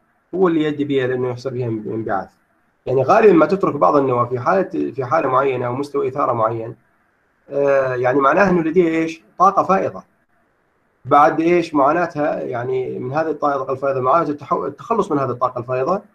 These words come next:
يصير عندنا الانحلالات، آه، المعروفة. أوكي؟ هناك معادلة خاصة في الانحلالات،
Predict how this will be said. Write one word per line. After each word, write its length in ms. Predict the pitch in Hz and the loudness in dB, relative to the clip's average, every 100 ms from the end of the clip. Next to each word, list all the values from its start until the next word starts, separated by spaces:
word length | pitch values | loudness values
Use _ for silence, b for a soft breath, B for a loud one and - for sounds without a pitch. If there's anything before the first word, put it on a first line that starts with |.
| _ _ _ _ _ | _ _ _ _ _
يصير 360 | 151 147 143 139 | 4 4 6 4
عندنا 360 | 135 139 139 | 4 4 4
الانحلالات، 680 | 127 123 135 135 135 131 131 - _ _ _ _ _ - | 2 0 0 0 2 0 -2 -12 _ _ _ _ _ -6
آه، 600 | 131 123 123 120 - - | -4 -2 -2 -4 -6 -8
المعروفة. 400 | 131 131 110 95 _ _ _ - | -4 0 0 -2 _ _ _ -8
أوكي؟ 380 | 127 175 196 214 - _ _ _ _ _ _ _ _ _ _ - | -4 0 -2 -2 -14 _ _ _ _ _ _ _ _ _ _ 0
هناك 280 | 185 214 165 | 4 4 4
معادلة 360 | 160 190 147 | 4 4 4
خاصة 460 | 131 151 151 170 180 | 4 2 2 -2 -4
في 300 | 151 143 135 | -2 -2 -2
الانحلالات، 600 | 131 135 131 131 156 190 | -4 -4 -2 -2 -2 -6